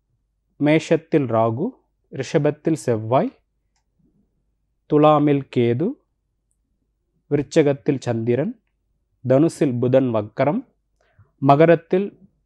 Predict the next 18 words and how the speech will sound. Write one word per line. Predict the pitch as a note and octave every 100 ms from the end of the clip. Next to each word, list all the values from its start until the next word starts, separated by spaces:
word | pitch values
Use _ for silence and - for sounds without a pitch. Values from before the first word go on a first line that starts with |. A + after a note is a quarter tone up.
| _ _ -
சுக்கிரன், | F3 - - C#3+ E3+ G#3 _ _ _ _ _ _ _
சூரியன், | - D3 C#3 C3+ D#3 A#3+ - _ _ _ _ _ -
கும்பத்தில் | E3 E3 D3 - A3 A#3+ -
சனி. | A#2 A2+ - _ _ _ -
இன்றைய | D3+ C#3+ D3 C3
நாளிலிருந்து | B2+ B2+ A#2+ A#2 A#2+ A#3 -
சனி | C#3 D3 A3+ - _ _ _ -
தன்னுடைய | C3+ C3 B2 B2
மகர | B2+ C3 D3 C3
வீட்டிலிருந்து | B2+ B2+ A#2 A#2+ D#3+ -
கும்ப | B2+ A#2+ A2
வீட்டுக்கு | G#2+ A2 - B3 D4+ _ _ A2+
வந்துவிட்டார். | G#2+ G2 G#2 - F#2 - _ _ _ _ _ _ _ _ _ _ C#3
அனைத்து | D3+ G#3 F3+ C3
ஜீவராசிகளும் | C3 B2+ B2 A#2 - G#2+ A2 D#3+ E3
இந்த | B2 A2+
பிரபஞ்சத்தில் | A#2 A2+ A#2 A2+ - F#3 D3
நால்வகை | B2+ D3+ E3 C#3+